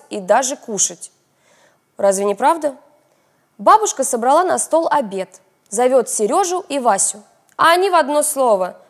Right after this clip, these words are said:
«После». Прошло полчаса, бабушка опять зовёт внуков. «Ладно», отвечают они. Кое-как всё-таки усадили их за стол. «Щи? Не хочу»,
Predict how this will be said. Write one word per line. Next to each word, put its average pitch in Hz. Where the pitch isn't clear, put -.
«После». 320
Прошло 233
полчаса, 233
бабушка 196
опять 277
зовёт 214
внуков. 190
«Ладно», 220
отвечают 185
они. 180
Кое-как 262
всё-таки -
усадили 190
их 185
за 190
стол. 180
«Щи? 302
Не 202
хочу», 202